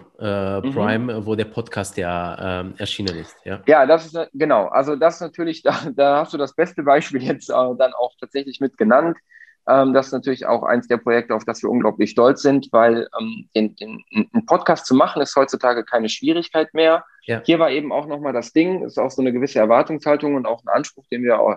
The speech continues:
Speaker 2: halt auch selber haben, wenn du was machst, immer dieses Thema Positionierung wieder und individuell
Speaker 1: Ja.
Speaker 2: abheben von anderen. Und
Speaker 1: Ja.
Speaker 2: es gab in Deutschland keinen Influencer und keine Influencerin, die einen Amazon Original Podcast hat.
Speaker 1: Ja, ja,
Speaker 2: Und,
Speaker 1: ja.
Speaker 2: ähm,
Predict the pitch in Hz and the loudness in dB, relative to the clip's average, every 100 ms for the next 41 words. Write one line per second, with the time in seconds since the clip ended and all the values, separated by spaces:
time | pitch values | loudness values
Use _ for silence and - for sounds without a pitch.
0 | - 113 117 - 120 123 110 123 139 139 | 0 -2 -2 2 4 4 4 2 2 2
1 | 127 156 147 143 143 147 151 _ _ _ | 0 2 -2 -2 -2 -2 -2 _ _ _
2 | _ - 143 135 131 131 127 _ _ _ | _ -2 0 0 -2 -4 -6 _ _ _
3 | - - _ - 113 104 123 110 107 110 | -18 -18 _ -4 0 0 -4 -8 -2 4
4 | 127 160 170 160 165 135 110 120 117 113 | 4 4 4 4 4 4 4 2 2 0
5 | 104 127 151 - _ _ 117 120 147 135 | 2 2 2 -2 _ _ 0 2 2 0
6 | 135 123 104 135 120 95 - _ _ _ | 0 -4 0 2 2 0 -6 _ _ _
7 | _ _ 123 110 - 147 196 - 120 120 | _ _ 0 0 2 2 2 0 2 2
8 | 135 - 147 143 147 175 175 160 160 151 | 2 -2 -6 -4 -2 0 0 -4 -4 -4
9 | 147 131 151 156 147 147 151 143 147 147 | -2 0 2 2 0 0 -2 0 -2 2
10 | 127 - 123 151 147 151 117 127 135 147 | 2 2 2 4 2 2 4 4 2 0
11 | 135 - 185 - - - - _ _ _ | -2 -2 -4 -4 -10 -8 -8 _ _ _
12 | _ - 110 110 127 120 117 135 139 135 | _ -4 0 0 -2 2 4 6 4 4
13 | 113 123 131 135 131 - | 4 6 6 4 2 -6